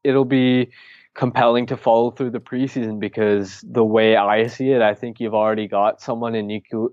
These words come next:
Nico Hi-, Hischier, who for this coming year should be a borderline number one center, and he's got a lot more ex-,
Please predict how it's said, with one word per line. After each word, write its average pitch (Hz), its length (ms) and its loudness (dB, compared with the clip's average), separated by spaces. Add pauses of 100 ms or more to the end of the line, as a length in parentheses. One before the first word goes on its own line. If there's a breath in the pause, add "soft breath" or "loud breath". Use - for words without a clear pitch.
Nico 113 400 0
Hi-, 113 260 -4
Hischier, 123 640 2 (300 soft breath)
who 123 360 2
for 110 640 0 (600 soft breath)
this 139 180 2
coming 127 340 -2
year 117 300 0
should 120 260 -6
be 113 300 0
a 123 140 0
borderline 113 600 2
number 110 240 -2
one 110 200 -2
center, 110 340 -2
and 113 100 -2
he's 110 200 -4
got 113 160 2
a 110 40 2
lot 110 220 2
more 117 160 -4
ex-, - 260 -12